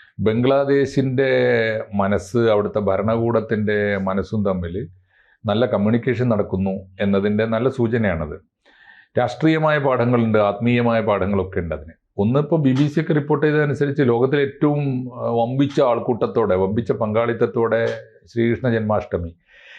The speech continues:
ഈ നടന്നിരിക്കുന്നു എന്നതാണ്. അതിൽ കാണുന്ന ഒരു കാര്യം, ഈ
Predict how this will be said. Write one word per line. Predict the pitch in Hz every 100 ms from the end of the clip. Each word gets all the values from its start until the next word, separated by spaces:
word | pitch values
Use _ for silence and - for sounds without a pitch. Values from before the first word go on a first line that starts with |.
| - - 110
ഈ | 107 104 101 98 98 113
നടന്നിരിക്കുന്നു | 107 110 113 117 98 95 95 95 92
എന്നതാണ്. | 95 87 80 90 - _ -
അതിൽ | 123 151 156 147 131 117 117 117 -
കാണുന്ന | 117 123 135 139
ഒരു | 135 127
കാര്യം, | 110 110 120 143 - _ _ _ _ _
ഈ | 120 113